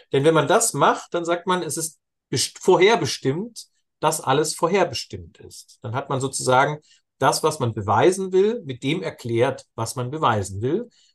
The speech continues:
und hat einfach nur ein sogenanntes Hysteron, Proteron formuliert, ein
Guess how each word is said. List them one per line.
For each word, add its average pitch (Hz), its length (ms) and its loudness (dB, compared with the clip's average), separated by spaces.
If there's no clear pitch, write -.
und 131 140 -6
hat 147 160 -2
einfach 139 260 -4
nur 156 200 -2
ein 127 100 -6
sogenanntes 131 460 -4
Hysteron, 127 440 0
Proteron 180 520 2
formuliert, 156 680 -2
ein 117 280 -6